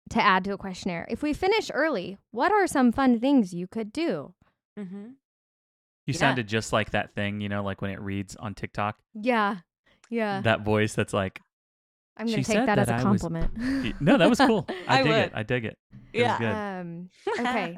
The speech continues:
Speaker 1: So anyways.
Speaker 3: So wedding party, knocked
Speaker 2: Okay.
Speaker 3: out.
Speaker 2: Okay. And then, oh, this is also where it gets fun.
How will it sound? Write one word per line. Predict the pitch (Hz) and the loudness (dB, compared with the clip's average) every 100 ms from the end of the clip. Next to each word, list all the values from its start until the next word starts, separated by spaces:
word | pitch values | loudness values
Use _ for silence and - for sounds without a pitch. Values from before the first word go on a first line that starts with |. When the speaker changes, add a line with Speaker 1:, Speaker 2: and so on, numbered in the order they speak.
| 202 | -12
Speaker 1:
So | - 254 233 220 | 0 4 6 4
anyways. | 233 220 185 | 2 0 2
Speaker 3:
So | 123 117 | 4 4
wedding | 113 120 131 131 | 4 4 4 4
party, | 107 98 104 120 _ _ - | 2 2 -2 -6 _ _ -6
knocked | 101 101 117 | -2 -2 0
Speaker 2:
Okay. | 113 | 0
Speaker 3:
out. | 101 - _ _ - | 0 -2 _ _ -2
Speaker 2:
Okay. | 214 240 359 - - - | 2 2 0 -8 -20 -8
And | 226 220 190 | -2 -2 2
then, | 233 262 180 175 190 - | 4 4 2 0 -6 -4
oh, | 233 | -4
this | 208 - | -4 -8
is | 196 | -6
also | 196 349 359 | 0 2 2
where | 254 | 0
it | 233 | -2
gets | 254 262 - | -6 -6 -4
fun. | 240 208 | -2 -2